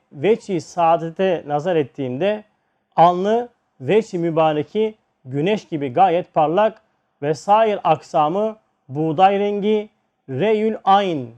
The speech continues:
müşahede ettim. O esnada mukabeleleriniz neye müncer olduğunu anlayamadım.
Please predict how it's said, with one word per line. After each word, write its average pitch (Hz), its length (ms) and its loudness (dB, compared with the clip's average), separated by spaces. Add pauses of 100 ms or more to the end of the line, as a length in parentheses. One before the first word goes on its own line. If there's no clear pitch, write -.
müşahede 151 480 -2
ettim. - 280 -10 (960)
O 240 80 2
esnada 240 480 2
mukabeleleriniz 196 1040 0 (540)
neye 185 320 2
müncer 220 400 2
olduğunu 202 520 -2
anlayamadım. 175 800 -2